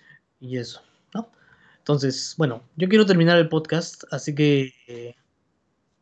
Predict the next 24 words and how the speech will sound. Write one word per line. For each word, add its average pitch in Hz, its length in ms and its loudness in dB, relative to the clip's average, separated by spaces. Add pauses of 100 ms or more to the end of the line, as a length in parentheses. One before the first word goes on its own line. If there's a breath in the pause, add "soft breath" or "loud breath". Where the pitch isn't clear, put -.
(2250)
negra, 156 560 2
junto 139 160 -6
con 139 60 -4
la 135 60 -2
cámara 131 260 -4
negra, 156 600 4 (260 soft breath)
con 123 200 -12
yo 143 160 -2
hablando. 143 480 -4 (2750)
A 139 60 -2
ver, 151 100 6
a 147 60 6
ver, 143 160 4
a 143 40 6
ver. 143 240 0 (840)
Pon 156 140 0
tu 151 100 4
foto, 143 240 0
pon, 147 200 -6 (100)
pon 151 100 -12
tu 147 140 -8
foto, 139 220 -10
a 131 160 2
ver. 131 100 -4